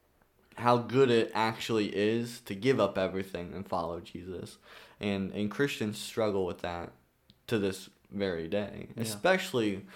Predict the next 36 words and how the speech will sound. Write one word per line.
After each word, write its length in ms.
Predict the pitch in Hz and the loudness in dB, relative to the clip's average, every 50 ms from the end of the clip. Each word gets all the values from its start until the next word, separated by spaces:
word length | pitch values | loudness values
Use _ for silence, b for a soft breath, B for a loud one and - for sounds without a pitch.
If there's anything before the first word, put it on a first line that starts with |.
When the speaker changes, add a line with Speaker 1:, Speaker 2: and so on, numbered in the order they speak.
| B - | B -6
Speaker 1:
when 100 | 113 113 | -2 -2
we're 80 | 110 101 | -2 0
talking 400 | 104 131 123 113 120 123 113 101 | 0 2 2 2 2 0 -4 -4
about 400 | 95 98 95 92 90 90 82 92 | -4 -2 -2 -2 -2 -2 -2 -2
money. 320 | 101 104 107 110 110 113 | 0 0 0 0 -2 -4
But, 340 | 107 98 101 - - - - B B B B B B | -2 -2 -4 -4 -4 -8 -14 B B B B B B
but 120 | - 123 - | 2 4 6
all 200 | - 131 151 160 | 8 10 10 10
these 220 | 156 147 131 131 - | 8 6 2 0 0
things, 220 | 143 135 127 113 | 0 2 2 2
I 80 | 104 101 | 2 2
think, 240 | 101 120 117 107 | 2 0 0 0
get 160 | 101 87 - - | 0 -2 -4 0
thrown 280 | 104 113 113 110 107 | 2 4 4 4 4
under 200 | 104 101 101 98 | 2 2 0 0
the 140 | 90 90 87 | -2 -4 -4
bus 320 | 90 104 107 104 104 - | 0 2 2 2 0 -2
'cause 320 | - - 101 95 - - B B B B _ | -6 -8 -8 -8 -8 -10 B B B B _
we 140 | 127 139 131 | 2 2 4
think 240 | 127 135 127 123 | 4 2 2 2
of 100 | 123 104 | 2 2
money 300 | 104 113 120 123 117 110 | 4 4 4 4 2 2
being 260 | 107 98 95 92 95 95 | 0 -2 -2 -4 -6 -4
such 300 | - 113 104 - - - | -4 -4 -4 -4 -4 -6
the 100 | 92 98 | -6 -4
hot, 260 | 107 92 87 - - | -4 -6 -8 -8 -8
you 100 | 95 98 | -6 -4
know, 160 | 95 92 92 | -4 -4 -4
the, 140 | 90 92 95 | -2 -2 -4
the 180 | 92 98 107 113 | -2 -2 -2 0
big 300 | 101 127 127 120 - - | 4 4 4 4 4 2
thing, 400 | - 120 113 110 101 92 90 85 | 0 0 0 2 0 -2 -4 -4
the, 160 | 90 85 - | -4 -4 -4
the 100 | - 101 | -6 -6
hard 320 | 104 110 117 113 113 110 104 | 2 4 6 6 6 2 0
cost, 540 | - 110 90 82 80 73 - 123 - - | -4 -4 -2 -2 -4 -6 -8 -12 -16 -20